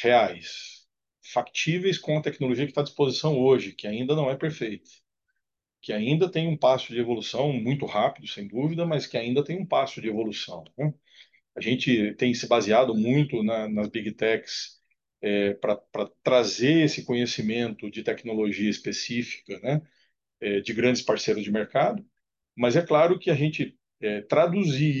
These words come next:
isso pra alguma realidade de negócio de um cliente nosso ou de uma operação interna nossa,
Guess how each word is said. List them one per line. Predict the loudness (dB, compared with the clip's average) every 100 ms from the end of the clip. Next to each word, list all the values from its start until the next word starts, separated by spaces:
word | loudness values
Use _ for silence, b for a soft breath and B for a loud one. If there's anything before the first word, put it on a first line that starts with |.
| 2
isso | 0 -2 -10 -6
pra | 0
alguma | 2 2 0 2 4
realidade | 4 2 2 0 -2 -4
de | -6
negócio | -2 -2 -2 -4 -8
de | -8
um |
cliente | -4 -4 -4 -2
nosso | 0 2 0
ou |
de | 2
uma | 2
operação | 4 2 0 -2 -4
interna | -2 -4 -6 -8
nossa, | -2 0 0 -2 -10